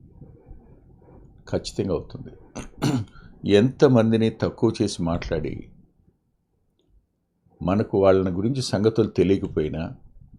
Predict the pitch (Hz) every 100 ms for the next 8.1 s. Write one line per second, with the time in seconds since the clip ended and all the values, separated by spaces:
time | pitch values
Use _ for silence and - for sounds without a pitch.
0 | _ - - _ _ _ _ - - -
1 | 101 113 113 107 135 131 - 117 123 -
2 | 123 113 110 90 - 92 98 107 107 110
3 | - - 82 87 101 87 - - - 101
4 | 117 107 87 - 90 - - - _ _
5 | _ _ _ _ _ _ - 92 120 123
6 | - 113 131 151 160 147 127 135 - 131
7 | 123 120 113 107 - 101 95 95 98 90